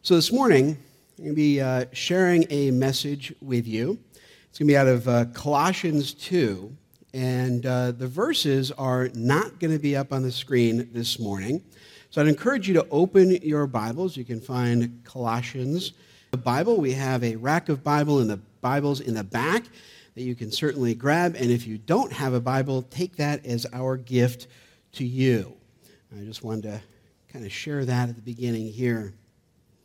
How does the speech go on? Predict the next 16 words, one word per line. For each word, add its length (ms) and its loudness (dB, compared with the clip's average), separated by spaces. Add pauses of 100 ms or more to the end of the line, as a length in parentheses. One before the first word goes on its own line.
(1200)
So 100 2
it 120 6
was 520 6 (100)
in 100 6
the 180 8
evening, 680 2 (580)
in 140 -4
the 40 4
middle 280 8
of 80 4
a 80 2
snowstorm, 880 4 (840)
and 80 -10
it 120 0
was 120 -4
mid-January, 960 2